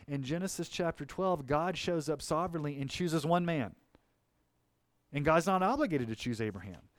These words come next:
God didn't choose three families or four families. He chose Abraham and left the rest in darkness. Some people are born in Christian families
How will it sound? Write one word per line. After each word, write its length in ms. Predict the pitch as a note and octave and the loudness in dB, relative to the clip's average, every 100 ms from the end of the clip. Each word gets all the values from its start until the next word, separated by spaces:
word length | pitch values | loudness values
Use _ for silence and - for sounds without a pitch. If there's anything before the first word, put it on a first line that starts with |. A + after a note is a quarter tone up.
| - - | -20 0
God 220 | D#3 F#3 | 4 4
didn't 220 | G3+ G#3 F3 | 4 0 -2
choose 360 | F#3+ F#3 D3+ | 0 0 -2
three 220 | - D3 | -2 -2
families 640 | E3+ F3+ F3+ G3 A3 A3 A#2 | 0 0 0 0 -2 -2 -4
or 80 | A2 | -4
four 280 | - F3 | 2 2
families. 580 | F3+ F#3+ F#3+ G3+ G#3+ - - _ | 2 -2 -2 0 -2 -4 -14 _
He 180 | - E3 | -4 -4
chose 520 | - C#3+ C3+ C#3 - - _ _ _ _ | 2 4 4 2 -4 -14 _ _ _ _
Abraham 460 | D#3+ D#3+ B2 G2+ D#2+ _ _ _ _ _ _ _ C#3 | 2 2 2 -6 -12 _ _ _ _ _ _ _ 0
and 160 | C#3+ | 2
left 280 | C#3 C3+ - | 4 2 2
the 120 | C#3 | 2
rest 440 | C#3 C3+ B2 - - | 4 4 0 -6 -6
in 280 | B2 A#2 A2+ _ - | -4 -4 -4 _ 0
darkness. 640 | D3 C3+ - - - - _ _ _ _ _ _ _ _ _ _ _ _ _ | 2 2 -4 -20 -20 -20 _ _ _ _ _ _ _ _ _ _ _ _ _
Some 280 | - C#3+ C#3 | -4 -2 0
people 520 | D#3+ D#3+ F#3 G3+ G#3+ _ _ _ _ _ _ | 0 0 2 0 0 _ _ _ _ _ _
are 100 | D3 | 2
born 300 | C#3 C3 D3 | 4 4 2
in 60 | E3+ | 0
Christian 340 | - E3 G3 | -2 -2 -2
families 680 | F#3 G3+ G#3+ D#3+ F#2+ - - | -2 -2 -4 -6 -10 -16 -20